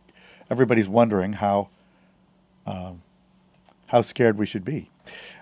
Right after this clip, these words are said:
And those people like myself that are very immersed and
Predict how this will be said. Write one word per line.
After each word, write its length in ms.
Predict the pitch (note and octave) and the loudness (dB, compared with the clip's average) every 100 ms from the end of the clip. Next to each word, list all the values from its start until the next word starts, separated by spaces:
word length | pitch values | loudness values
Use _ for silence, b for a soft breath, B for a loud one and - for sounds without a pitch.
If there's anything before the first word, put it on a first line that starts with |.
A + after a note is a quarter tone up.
| - | 2
And 220 | A#2 A#2 - | 4 4 0
those 260 | C#3 D#3+ E3+ | 2 4 6
people 300 | F#3 E3 D3 | 4 6 6
like 220 | C3+ B2 | 6 6
myself 440 | A#2+ - G3 - | 4 6 6 6
that 160 | - A#2+ | 4 6
are 380 | - A2+ A2+ G#2+ b b b b _ _ _ _ _ - | 8 6 6 2 b b b b _ _ _ _ _ -12
very 640 | G#2+ C#3 D#3 C#3 B2 A2 | 2 6 8 8 6 2
immersed 680 | B2 A#2 A#2+ B2+ B2 - - - | 0 4 6 6 4 -2 -10 0
and 440 | A#2+ A2 G#2 - | 4 4 2 -4